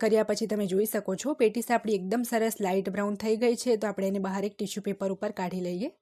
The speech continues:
એકદમ પરફેક્ટ આપણી કોપરાની પેટીસ બનીને તૈયાર થઈ છે અને બિલકુલ પણ આપણી પેટીસ જે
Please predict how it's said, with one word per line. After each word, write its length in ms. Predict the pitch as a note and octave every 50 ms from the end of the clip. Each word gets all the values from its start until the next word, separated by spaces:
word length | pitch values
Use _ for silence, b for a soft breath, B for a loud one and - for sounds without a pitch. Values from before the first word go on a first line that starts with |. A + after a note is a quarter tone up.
| _ _ _ _ _ _ _ _ _ _ _ _ _ _ _ _ _ _ -
એકદમ 300 | A#3 G#3 G#3+ B3 B3+ B3 -
પરફેક્ટ 500 | B3 A3+ A3 G#3+ - C4+ C4 B3+ - A#3+
આપણી 240 | G#3 G#3 G#3+ C4 C4 -
કોપરાની 420 | G3+ F#3 F3+ G3 F#3+ F#3+ G3 G#3+ G#3+ -
પેટીસ 280 | F#3 F3 E3 G3 G3 - -
બનીને 320 | F#3+ F#3 F#3+ F#3 F#3+ G#3 G3+ -
તૈયાર 320 | F#3 F3+ F#3 F#3 F#3 F3+ -
થઈ 180 | F#3+ F#3+ F3+ F3
છે 160 | - A#3+ C4+ C4+
અને 100 | A#3 A#3 G#3+ A3+
બિલકુલ 280 | A3 G#3 - B3 A#3+ A3+
પણ 160 | A#3+ A#3+ A#3 G#3+
આપણી 240 | G3+ G#3 G#3+ G3+ -
પેટીસ 320 | F#3+ F3+ F#3 G#3 G3 - -
જે 80 | G3+